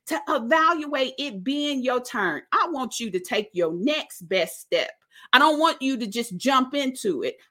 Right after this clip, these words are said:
I want you to win with it. My whole objective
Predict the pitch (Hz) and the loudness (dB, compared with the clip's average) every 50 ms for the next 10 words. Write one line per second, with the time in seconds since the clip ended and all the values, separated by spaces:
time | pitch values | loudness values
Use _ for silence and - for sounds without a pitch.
0 | _ - 285 330 302 302 302 294 269 - - - 254 233 196 196 180 175 175 220 | _ 8 8 8 8 6 2 0 0 -2 -2 -4 0 2 4 4 4 2 0 0
1 | 285 311 320 330 302 254 208 185 170 165 143 - - - 123 - - - - _ | 0 0 0 2 2 2 2 0 0 0 -2 -2 -4 -6 -8 -8 -8 -10 -16 _
2 | _ _ _ _ _ _ _ _ _ - 175 220 277 311 330 330 - - - 330 | _ _ _ _ _ _ _ _ _ 0 6 10 10 10 10 10 6 2 4 6
3 | 339 339 339 339 - - 285 233 202 190 - 277 269 254 262 - 247 220 | 6 6 4 2 2 2 2 2 2 -2 -2 -2 -2 -2 -2 -2 -2 -2